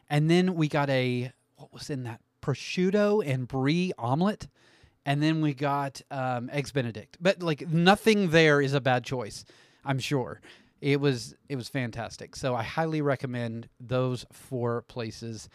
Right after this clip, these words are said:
uh, and I'll put those in the comments. So if you're down there and you want to check 'em out, you can. And there's probably plenty other favorites that you're shouting at me right now, uh, that are, that are awesome. But the food in Galveston is fantastic. Number four,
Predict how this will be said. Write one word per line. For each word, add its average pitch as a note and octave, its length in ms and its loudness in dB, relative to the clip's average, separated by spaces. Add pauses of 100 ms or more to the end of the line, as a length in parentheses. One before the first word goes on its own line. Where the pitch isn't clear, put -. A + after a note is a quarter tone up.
(380)
uh, B2 200 0
and B2 100 -2
I'll A#2+ 120 -2
put - 220 -4
those B2 260 -2
in B2 200 -6
the B2 60 -6
comments. B2 520 -6
So C#3+ 240 0
if C#3 120 -2
you're D3+ 120 -4
down D#3 240 4
there D#3 140 2
and C#3+ 80 -2
you C#3 80 -4
want B2+ 140 -4
to A#2 60 -10
check A#2+ 200 -8
'em A#2 100 -8
out, A#2 140 -8
you B2+ 80 -8
can. C#3+ 380 0
And C3+ 220 -6
there's C#3 240 -4
probably D3 800 0
plenty D3 280 0
other B2+ 140 0
favorites B2+ 380 -4
that C3 80 -8
you're C#3 120 -6
shouting C3 440 -2
at A#2 100 -8
me A#2+ 120 -10
right A#2 200 -6
now, C3+ 300 -2 (580)
uh, B2+ 200 2
that B2 160 -2
are, A2+ 160 -2 (360)
that B2 160 -6
are A#2 80 -6
awesome. G2+ 460 -14 (100)
But B2+ 180 -4
the C#3+ 80 -4
food F3+ 460 2
in D#3+ 280 4
Galveston B2+ 460 0
is A2+ 100 -14
fantastic. A2+ 560 -12 (420)
Number A3+ 180 2
four, G3+ 220 4